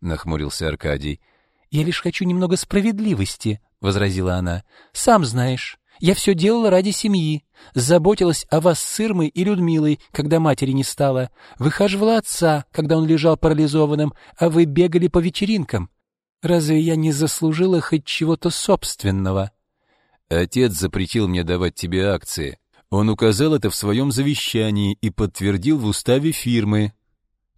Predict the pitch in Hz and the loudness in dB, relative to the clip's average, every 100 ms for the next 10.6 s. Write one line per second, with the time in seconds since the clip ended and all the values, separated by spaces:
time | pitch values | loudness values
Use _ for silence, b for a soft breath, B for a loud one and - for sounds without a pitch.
0 | - 123 135 131 - - 120 - - 165 | -10 -4 -2 -2 -4 -4 -4 -4 -4 -4
1 | - 139 135 - 143 - - 165 160 160 | -4 -4 -4 -2 -4 -2 -2 -2 0 0
2 | 135 135 143 165 - 175 143 190 208 202 | 0 0 0 0 0 -2 0 2 4 2
3 | 104 - _ - 107 95 95 95 87 117 | 0 -8 _ -6 -4 -2 -2 -2 -2 -4
4 | 117 110 - 98 104 104 113 117 135 87 | -2 -4 -4 -6 -4 -2 -2 -2 -2 -2
5 | 71 B B - 139 185 165 160 170 160 | -6 B B -2 2 4 2 2 0 0
6 | 175 156 196 175 185 - 160 165 165 170 | 0 0 0 0 0 0 2 2 2 0
7 | 165 - 175 175 175 180 185 151 156 214 | -2 2 2 2 0 0 0 0 0 0
8 | 226 151 - - _ _ _ _ _ _ | -2 -4 -8 -20 _ _ _ _ _ _
9 | - 82 92 95 95 104 120 135 113 80 | -6 0 2 2 2 2 2 2 0 -2
10 | 76 - 82 76 73 65 | -6 -6 -4 -2 -4 -6